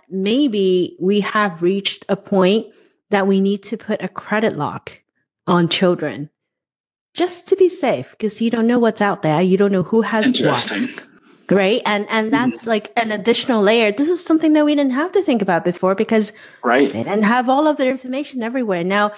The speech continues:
Speaker 1: they have
Speaker 2: Yep.
Speaker 1: birthdays, they have names, they have email addresses, they
Speaker 2: Yep.
Speaker 1: have practically everything. They have such a rich digital profile of
Speaker 2: Yep.
Speaker 1: everything that they do out there. So it's, it's one additional thing we need to think about as a parent. Lovely.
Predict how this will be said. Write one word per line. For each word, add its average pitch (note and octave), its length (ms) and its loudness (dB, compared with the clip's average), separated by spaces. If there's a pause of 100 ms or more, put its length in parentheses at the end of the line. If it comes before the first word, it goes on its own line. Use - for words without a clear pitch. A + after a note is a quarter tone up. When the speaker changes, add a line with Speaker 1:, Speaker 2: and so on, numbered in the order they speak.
(200)
Speaker 1:
they F3 80 -6
have E3+ 220 -4
Speaker 2:
Yep. A#3+ 100 0
Speaker 1:
birthdays, A#3 460 -2
they F#3 80 0
have D#3+ 180 -2
names, G3 460 2
they D#3+ 100 -4
have D#3+ 320 -6
email B3 400 4
addresses, G#3+ 680 -2
they F#3 80 -2
Speaker 2:
Yep. E3 80 -8
Speaker 1:
have F3+ 400 -2 (600)
practically - 640 -2
everything. B3+ 460 2
They F#3 80 2
have B3 340 0 (340)
such A#3 400 -4
a A#3 60 0
rich G3 460 -2 (100)
digital F#3+ 360 2
profile F#3 840 -4 (640)
of E3+ 80 0
Speaker 2:
Yep. D#3 100 2
Speaker 1:
everything E3 300 -2
that F3+ 140 2
they G3 120 4
do C#4 260 2
out F#3+ 180 0
there. E3+ 100 -2
So G#3 260 2
it's, G#3 280 -2
it's A#3 320 -6 (480)
one D4+ 260 0
additional A3+ 400 -4
thing D3+ 220 -12
we D3 100 -8
need D3 140 -8
to A2+ 100 -10
think D3+ 220 -8
about G3+ 220 0
as C4+ 120 2
a E4 80 2
parent. E4+ 420 0 (260)
Lovely. A#3+ 340 0